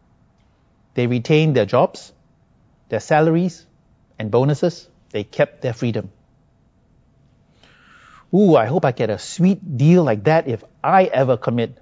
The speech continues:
a major crime. Use other people's money not to get prosecuted. But that's outrageous, isn't it? And yet it appears to be what Jesus is advocating here. Or is he?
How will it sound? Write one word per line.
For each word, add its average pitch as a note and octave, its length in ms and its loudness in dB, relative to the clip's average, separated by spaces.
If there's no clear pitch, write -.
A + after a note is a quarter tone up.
a B2 80 -2
major B2 320 0
crime. A2 340 -4
Use D#3+ 220 4
other F3 180 6
people's E3+ 380 2
money C#3+ 360 0
not D#3 320 2
to D3+ 40 0
get B2 420 0
prosecuted. B2 640 -4
But - 100 -4
that's A3 200 2
outrageous, C#3 560 2
isn't F#2+ 220 -10
it? F2+ 100 -14
And A#2+ 120 -2
yet G3 200 4
it B2+ 80 -6
appears B2+ 600 -2
to C3 100 -2
be B2+ 120 2
what D#3 240 2
Jesus F#3+ 520 -2
is A#2+ 220 -6
advocating C3 720 -4
here. C#3 340 -8
Or B2+ 180 -2
is A#3+ 200 0
he? A#2+ 200 -6